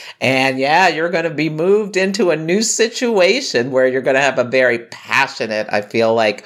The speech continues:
relationship that's gonna help teach you it may not last, it may last a lifetime, but for whatever reason you're meeting this person, it feels karmic.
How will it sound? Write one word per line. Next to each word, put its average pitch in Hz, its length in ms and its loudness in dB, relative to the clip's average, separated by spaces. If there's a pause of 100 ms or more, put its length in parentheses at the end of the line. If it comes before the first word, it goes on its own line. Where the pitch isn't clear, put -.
(320)
relationship 131 960 0
that's 120 240 0
gonna 131 240 2
help 131 380 0
teach 330 360 0
you 160 380 2 (520)
it 135 180 0
may 170 160 0
not 156 360 0
last, 151 540 2
it 117 120 -4
may 131 220 0
last 143 380 0
a 165 40 -2
lifetime, 156 800 0
but 131 300 -4
for 139 140 2
whatever 139 520 0
reason 165 520 0
you're 127 120 0
meeting 160 380 0
this 113 180 -2
person, 117 460 0
it - 220 -4
feels 127 340 0
karmic. 113 580 -4